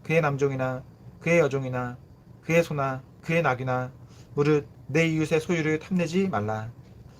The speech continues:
뭇 백성이 우레와 번개와 나팔 소리와 산의 연기를 본지라. 그들이 볼 때 떨며 멀리 서서 모세에게 이르되, "당신이 우리에게 말씀하소서, 우리가 들으리이다. 하나님이 우리에게 말씀하시지 말게 하소서,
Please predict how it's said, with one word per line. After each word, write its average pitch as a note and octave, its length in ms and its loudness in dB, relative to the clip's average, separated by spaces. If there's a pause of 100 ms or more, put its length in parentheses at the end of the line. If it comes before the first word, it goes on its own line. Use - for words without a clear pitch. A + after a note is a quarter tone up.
(180)
뭇 F3+ 180 2
백성이 D3+ 560 0 (300)
우레와 D3 500 4
번개와 C#3+ 540 2
나팔 D#3 260 0
소리와 C#3 440 0 (280)
산의 F3 460 0
연기를 D3 280 0 (180)
본지라. B2 380 -6 (400)
그들이 F3+ 240 4
볼 D#3 160 0
때 D3 340 4
떨며 D#3 460 0
멀리 D3+ 220 2
서서 D3 460 0 (260)
모세에게 D#3+ 440 2
이르되, B2+ 380 -4 (340)
"당신이 E3+ 340 2
우리에게 E3 340 2
말씀하소서, C#3+ 920 0
우리가 D3 300 2
들으리이다. B2+ 640 -4 (680)
하나님이 G3 340 4
우리에게 F3 300 0
말씀하시지 D#3 580 -4
말게 D3+ 260 2
하소서, C3+ 560 -2